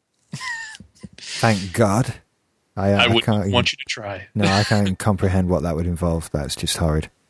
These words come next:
Speaker 2: Um, failing that, if you don't have any money lying around, then we appreciate a retweet or follow us on Facebook.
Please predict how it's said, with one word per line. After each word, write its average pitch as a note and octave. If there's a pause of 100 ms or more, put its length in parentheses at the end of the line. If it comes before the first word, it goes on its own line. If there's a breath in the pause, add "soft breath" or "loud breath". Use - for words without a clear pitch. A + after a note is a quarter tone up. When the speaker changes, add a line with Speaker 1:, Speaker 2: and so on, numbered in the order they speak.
(400 loud breath)
Speaker 2:
Um, G#2+
failing E3
that, C3+
if B2
you C3
don't C3+
have A#2
any A#2
money G#2
lying G2+
around, F#2 (480)
then A2
we A2+
appreciate G#2
a F#2+
retweet G#2 (120)
or F2
follow G#2
us F#2+
on F#2
Facebook. -